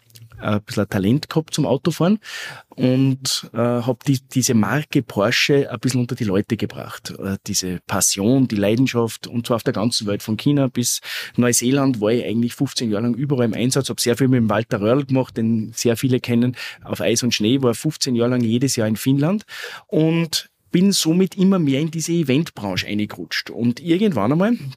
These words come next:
hab ich den Alex Christian, der ein lieber Freund ist von mir, in Finnland bei mir im Auto gehabt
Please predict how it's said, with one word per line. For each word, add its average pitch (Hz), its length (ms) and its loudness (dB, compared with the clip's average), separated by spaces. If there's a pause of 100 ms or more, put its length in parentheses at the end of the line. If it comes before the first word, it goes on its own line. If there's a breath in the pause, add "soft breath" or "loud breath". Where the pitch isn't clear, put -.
(500)
hab 127 180 2
ich 143 60 2
den 131 140 2
Alex 131 360 0
Christian, 143 400 2
der 110 140 -2
ein 110 60 -2
lieber 147 220 0
Freund 107 260 -6
ist 156 120 -2
von 156 160 -2
mir, 165 180 0
in 139 140 0
Finnland 147 560 2
bei 127 80 2
mir 135 160 4
im 135 140 0
Auto 123 260 -4
gehabt - 280 -2